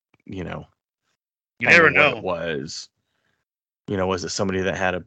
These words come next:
Speaker 1: you know, a medical issue and whatnot, or was it just, "I'm not getting out of line, I'm just gonna let one go over here"? But anyways,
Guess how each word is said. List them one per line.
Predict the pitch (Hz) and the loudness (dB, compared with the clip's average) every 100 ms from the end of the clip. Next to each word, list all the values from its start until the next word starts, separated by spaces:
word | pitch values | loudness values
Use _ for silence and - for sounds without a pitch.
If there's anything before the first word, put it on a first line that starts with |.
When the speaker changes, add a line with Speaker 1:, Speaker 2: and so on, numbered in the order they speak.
| - | -8
Speaker 1:
you | 98 87 | -8 -6
know, | - | -4
a | 92 | -2
medical | 90 95 101 113 104 | 0 0 0 -2 -2
issue | 101 104 101 107 | -2 -2 -2 -2
and | 101 | -2
whatnot, | 87 107 120 113 | -2 -2 -2 -2
or | - 104 101 95 92 | 0 2 2 2 0
was | 92 98 95 95 | 0 0 0 -2
it | 90 71 | -4 -4
just, | - 90 90 - - - _ _ _ _ _ _ _ _ _ - | -4 -4 -4 -8 -10 -16 _ _ _ _ _ _ _ _ _ -2
"I'm | 98 | 0
not | 95 92 | 0 -2
getting | - 95 | -4 -4
out | 95 92 | -4 -4
of | 95 | -4
line, | 95 92 | -2 -2
I'm | 92 | -4
just | - | -8
gonna | 90 87 | -8 -8
let | 82 92 - | -4 -4 -4
one | 90 87 | -6 -6
go | 85 87 | -6 -4
over | 90 82 82 | -6 -8 -8
here"? | - 73 64 - _ _ _ - | -8 -8 -10 -14 _ _ _ -20
But | - - _ _ - | -20 -20 _ _ -8
anyways, | 90 73 50 53 - - | -6 -6 -10 -12 -14 -18